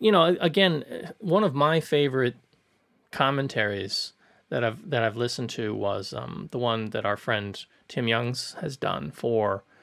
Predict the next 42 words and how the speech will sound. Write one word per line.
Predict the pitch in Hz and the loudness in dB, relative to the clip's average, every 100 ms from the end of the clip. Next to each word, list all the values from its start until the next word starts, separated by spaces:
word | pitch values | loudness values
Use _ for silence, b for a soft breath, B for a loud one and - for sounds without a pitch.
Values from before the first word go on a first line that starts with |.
| b b b b b | b b b b b
um, | 123 110 101 95 95 98 b b b b b _ _ - - | 0 2 2 0 -2 -10 b b b b b _ _ -18 -4
Hong | - 160 | 2 4
Kong | 156 151 | 4 4
Nocturne | 143 123 - 120 - - _ _ b b b b b - | 2 0 0 0 -2 -12 _ _ b b b b b -6
on | 123 104 98 | -2 -2 -2
the | 101 104 104 | -2 -2 -4
Celestial | 117 107 107 - 113 | -2 -2 -2 -2 -4
release. | 107 - - - - _ b b b b | -4 -6 -6 -6 -8 _ b b b b
Um, | 117 101 98 98 | -6 -4 -6 -6
he | 147 110 107 - | -4 -4 -4 -4
does | 123 107 | -4 -4
the | 110 | -8
commentary | - 110 110 110 | -4 -2 -2 -4
for | 104 | -2
that, | 117 123 | -2 0
and | 170 | 0
it's | 175 175 | 0 0
great. | 160 170 196 - | 4 4 4 -2
I | 113 | -2
mean, | 113 120 123 | 0 -2 -2
I | 113 | -2
don't | 120 135 | -2 -4
think, | 135 123 - - | -6 -8 -14 -16
he, | - 160 156 | -12 -10 -10
you | - 123 | -8 -6
know, | 107 | -6
he | 120 | -4
comes | - 123 117 | -4 -4 -4
across | - 120 - | -2 -2 -2
poorly | - 135 117 | -2 0 2
at | 113 | 2
all. | 127 | 2
He | 131 | 0
comes | 120 110 | -4 -8
across | - 113 107 | -6 -6 -6
as | 110 | -6
knowledgeable, | 120 117 123 123 127 | 0 2 2 0 -2
and | 123 | -2
he, | 110 104 B B B | -2 -6 B B B
he's | - | -6
got | 131 120 | -4 -2
some | 113 | -4